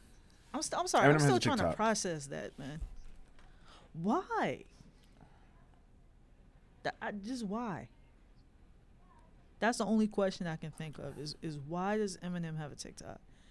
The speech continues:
Speaker 1: Like, is it because Haley
Speaker 2: Everybody
Speaker 1: made
Speaker 2: wants
Speaker 1: him?
Speaker 2: to know the same thing. I, I, I don't know.
Speaker 1: <sighs> Oh,
Speaker 2: It, it just, it comes to the point where it's just like, why?
Speaker 1: Mm.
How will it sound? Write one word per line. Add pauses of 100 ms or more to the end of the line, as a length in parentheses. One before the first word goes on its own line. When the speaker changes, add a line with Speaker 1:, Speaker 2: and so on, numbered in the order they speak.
(340)
Speaker 1:
Like,
is
it
because
Haley
Speaker 2:
Everybody
Speaker 1:
made
Speaker 2:
wants
Speaker 1:
him?
Speaker 2:
to
know
the
same
thing. (600)
I, (180)
I,
I
don't
know. (100)
Speaker 1:
<sighs> (680)
Oh, (680)
Speaker 2:
It,
it
just,
it
comes
to
the
point
where
it's
just
like, (140)
why? (1500)
Speaker 1:
Mm.